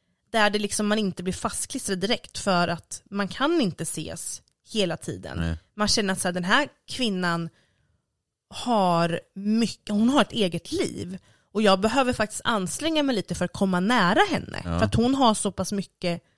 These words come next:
Speaker 1: runt sig själv.
Speaker 2: Ja.
Speaker 1: Jag tror mer att det handlar om det. Jag tror inte att det är liksom en riktig jakt egentligen det handlar om, som män vill ha. Jag tror att det mer att det handlar om att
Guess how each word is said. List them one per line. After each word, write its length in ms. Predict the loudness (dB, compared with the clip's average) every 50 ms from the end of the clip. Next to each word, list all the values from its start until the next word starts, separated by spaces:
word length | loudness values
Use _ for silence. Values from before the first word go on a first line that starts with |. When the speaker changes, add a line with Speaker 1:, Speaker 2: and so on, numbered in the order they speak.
| _ _ _ _ _ _ _
Speaker 1:
runt 240 | 2 4 4 4 2
sig 120 | -2 -4
själv. 480 | -4 0 0 0 0 0 -6 -6 -4 -2 -2
Speaker 2:
Ja. 180 | -2 -2 -4 -6 _ _ _ _ _ _ _ _ _ _ _ _ _ _
Speaker 1:
Jag 160 | 2 2 2 4
tror 160 | 2 4 4
mer 80 | 4 2
att 80 | 2
det 60 | 0 -4
handlar 260 | -4 -2 -2 0 0
om 100 | 0 -2 0
det. 220 | 0 0 0 2 0
Jag 100 | -2 -2
tror 160 | -2 -2 -2
inte 140 | -2 -2 -4
att 100 | -4 -4
det 60 | -8 -6
är 140 | -4 -2 -2
liksom 400 | -4 -4 -4 -2 -2 -2 -2 -6 -10 _ _ _ _ _ _ _
en 120 | 0 0
riktig 500 | 0 0 -4 -4 -2 -2 -2 -2 0 0
jakt 340 | -2 -2 -2 -10 -6 -4 -2
egentligen 360 | -2 -2 -4 -4 -4 -6 -6
det 60 | -6
handlar 280 | -6 -8 -10 -8 -10 -6
om, 120 | -6 -4
som 260 | -2 0 2 2 4
män 240 | 4 4 4 2 2
vill 480 | 0 2 2 2 4 4 2 0 0 -4 -4
ha. 80 | -4 -4
Jag 80 | -4 0
tror 100 | 0 -2
att 80 | 0
det 80 | 2 0
mer 80 | 0
att 60 | 0 -2
det 60 | -4
handlar 260 | -2 -2 0 0 0
om 100 | 0 0
att 200 | -2 -4 -8